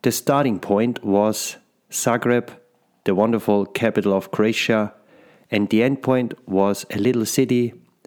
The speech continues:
rather a village, with the name Korenica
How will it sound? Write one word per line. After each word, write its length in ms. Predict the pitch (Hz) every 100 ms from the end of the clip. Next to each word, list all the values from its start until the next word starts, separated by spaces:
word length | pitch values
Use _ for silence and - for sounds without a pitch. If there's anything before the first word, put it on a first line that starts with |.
| -
rather 320 | 104 104 101
a 80 | 98
village, 560 | 98 120 117 - - _ _ - - _ -
with 180 | 117
the 60 | 113
name 260 | 107 107 107
Korenica 960 | - 107 101 113 123 - 113 104